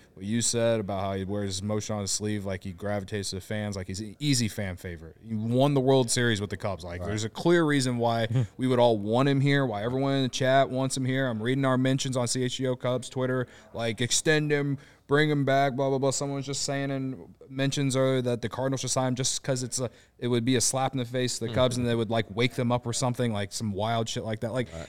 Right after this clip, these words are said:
Speaker 1: like, there's all kinds of reasons why we all want Wilson here. It's just, like, I've come to the, to just the sole fact of, like, the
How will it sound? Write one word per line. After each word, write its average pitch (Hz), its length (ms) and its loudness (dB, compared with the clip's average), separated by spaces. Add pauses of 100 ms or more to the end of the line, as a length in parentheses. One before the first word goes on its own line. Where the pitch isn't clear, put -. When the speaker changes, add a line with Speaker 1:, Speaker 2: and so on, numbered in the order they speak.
(120)
Speaker 1:
like, 120 220 2
there's 147 160 4
all 147 220 2
kinds 143 260 0
of 117 260 -4
reasons 117 440 2
why 113 200 0
we 110 140 0
all 113 200 4
want 107 220 -2
Wilson 110 300 0
here. 113 240 -2
It's 101 120 -4
just, 104 220 -2
like, 101 340 -2 (380)
I've 120 180 0
come 123 220 0
to 117 100 0
the, 104 340 -2 (340)
to 101 240 -4
just - 320 -4
the 104 140 -10 (200)
sole 117 280 -2
fact 104 360 -6
of, 95 180 -6
like, 95 220 -6 (600)
the 101 120 -10